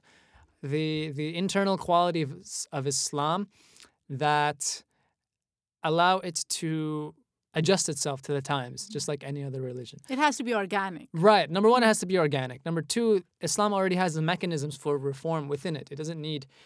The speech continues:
Speaker 1: external reforms. And people usually, when they say reform, they, they mean it in the context of, like, very repressive laws
Speaker 2: Mm.
Speaker 1: and, you know, Muslim countries about minorities, about women. And I,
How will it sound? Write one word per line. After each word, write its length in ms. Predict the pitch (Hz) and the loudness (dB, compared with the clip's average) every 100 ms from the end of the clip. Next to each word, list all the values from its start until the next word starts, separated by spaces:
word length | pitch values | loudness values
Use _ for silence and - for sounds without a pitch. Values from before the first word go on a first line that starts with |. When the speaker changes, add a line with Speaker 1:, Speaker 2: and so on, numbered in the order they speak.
| _ _ - | _ _ -6
Speaker 1:
external 420 | 147 - 156 135 | -4 -4 -4 -6
reforms. 400 | 131 143 139 135 | -8 -8 -8 -8
And 320 | 147 147 170 | -12 -12 -10
people 240 | 233 226 220 | -6 2 4
usually, 260 | 220 214 | 4 2
when 100 | 202 | 2
they 100 | 180 | 0
say 180 | 165 202 | 0 0
reform, 440 | 170 - 202 180 | 0 -2 0 2
they, 260 | 156 151 156 175 170 175 _ _ | 2 0 -4 -12 -14 -16 _ _
they 160 | 160 160 | -8 -4
mean 160 | 196 | -2
it 100 | 190 | -2
in 120 | 170 | -2
the 80 | 160 | -4
context 500 | 151 156 147 147 - | -2 -4 -2 -6 -6
of, 160 | 143 131 | -6 -4
like, 240 | 139 135 - - _ | -6 -6 -14 -20 _
very 160 | 151 175 | -2 0
repressive 440 | 156 165 160 151 143 | 0 0 -2 -2 2
laws 500 | 143 139 143 139 - _ _ _ | 4 4 2 -4 -8 _ _ _
Speaker 2:
Mm. 60 | 233 | -4
Speaker 1:
and, 400 | 143 143 156 165 | -4 -4 -6 -6
you 60 | |
know, 220 | 160 143 139 | -4 -4 -4
Muslim 320 | 143 151 147 | -6 -6 -4
countries 580 | 156 147 143 139 135 143 | -2 -2 -2 -2 -2 -6
about 300 | 139 135 143 | -4 -4 -4
minorities, 720 | 147 165 175 165 160 156 143 | -4 0 2 2 2 0 0
about 300 | 147 139 139 | -2 -4 -6
women. 400 | 165 175 170 165 | -6 -4 -4 -6
And 180 | 156 156 | -6 -6
I, 220 | 165 | -6